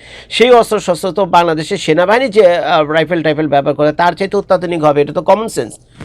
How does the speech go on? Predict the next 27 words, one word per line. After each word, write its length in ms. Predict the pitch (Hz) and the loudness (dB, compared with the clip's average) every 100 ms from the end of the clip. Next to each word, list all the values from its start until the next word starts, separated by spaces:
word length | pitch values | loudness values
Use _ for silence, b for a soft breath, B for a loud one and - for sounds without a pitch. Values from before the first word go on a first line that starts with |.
| B - | B 0
ভাই 220 | 160 170 | 2 4
স্বপ্নের 580 | 143 - 160 - 208 196 | 2 -2 -2 -2 0 0
উপরে 420 | 190 214 214 147 120 - | 2 2 4 2 0 -2
সারাদিন 640 | 160 175 190 196 185 190 | 2 6 6 6 4 -2
চোখ 180 | 170 175 | -4 -4
বন্ধ 240 | 160 170 | -4 -2
করে 260 | 175 180 165 | -4 -4 -6
স্বপ্ন 300 | 175 170 190 | -6 -6 -6
দেখবেন, 340 | 170 170 214 302 b b b - | -4 -4 -4 -8 b b b -6
এই 140 | 151 | -6
স্বপ্নের 400 | 147 190 - 202 | 0 0 2 0
উপর 220 | 196 196 | 0 -2
দিয়ে 120 | 170 156 | -2 2
বাস্তবতা 540 | 160 - 165 156 156 | 0 0 -6 -4 -4
চলে 240 | 151 123 | -4 -4
না, 120 | 117 123 | -4 -6
বুঝছেন? 400 | 156 151 123 117 _ | -6 -8 -8 -10 _
চোখ 400 | 180 190 214 214 | 2 6 6 4
খুলতে 300 | - 208 202 | -2 -2 4
হবে, 260 | 196 202 226 | 4 4 0
বাস্তবতা 640 | 143 180 170 208 185 185 | 2 2 4 0 2 2
দেখতে 260 | 175 180 190 | -2 -4 2
হবে, 220 | 185 196 | 2 2
কোথায় 340 | 196 185 175 156 | -4 -4 -2 -2
কী 160 | 165 | -6
হইতেছে, 400 | 135 123 127 123 | -6 -6 -10 -10
বুঝছেন? 360 | 135 151 143 | -12 -12 -14